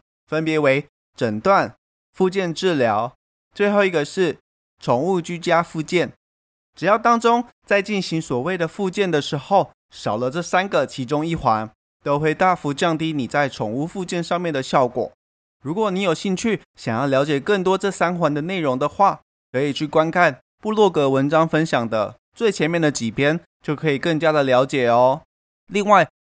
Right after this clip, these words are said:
我也会把这几篇的连结放在文章内，如果有兴趣的话，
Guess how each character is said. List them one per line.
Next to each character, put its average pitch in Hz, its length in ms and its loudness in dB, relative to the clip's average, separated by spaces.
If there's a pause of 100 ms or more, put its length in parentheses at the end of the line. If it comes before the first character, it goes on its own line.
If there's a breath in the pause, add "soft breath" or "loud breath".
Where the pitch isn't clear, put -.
我 143 120 4
也 160 80 8
会 165 160 4
把 120 240 4
这 190 160 -2
几 151 160 -6
篇 175 200 -4
的 170 100 2
连 143 220 -2
结 135 200 0
放 147 200 -4
在 147 240 0 (320)
文 135 200 -2
章 175 200 0
内， 190 240 -2 (540)
如 113 80 -8
果 147 120 2
有 143 120 2
兴 160 180 -2
趣 175 140 0
的 151 120 4
话， 170 280 0